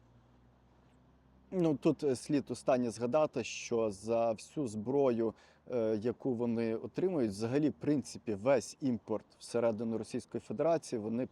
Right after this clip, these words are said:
платять. Вони нічого не отримують, е, безкоштовно чи безоплатно. Вони за все платять, їм потрібні гроші.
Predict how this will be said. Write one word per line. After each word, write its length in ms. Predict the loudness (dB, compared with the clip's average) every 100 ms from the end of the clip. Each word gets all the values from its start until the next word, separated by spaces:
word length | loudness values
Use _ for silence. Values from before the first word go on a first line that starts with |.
| -4
платять. 540 | -2 -2 -4 -18 -18 _ _ _
Вони 240 | -2 0
нічого 340 | 0 -2 0 0
не 140 | 0
отримують, 680 | -2 -2 -2 0 0 -2 -6 _ _ _ _ _ -16
е, 300 | -12 -10 -10 -10 -16 -6
безкоштовно 880 | -2 -2 -4 -8 -8 0 2 2 -2
чи 160 | -4 -6
безоплатно. 880 | -4 -6 -6 -10 -8 -8 -10 -18 -18 _ _ _ _
Вони 320 | -6 -2 -2
за 120 | -4
все 220 | -8 -6
платять, 520 | -6 -2 -4 -2 -6 -6
їм 120 | -8
потрібні 540 | -8 -10 -10 -10 -12
гроші. 460 | -12 -10 -10 -10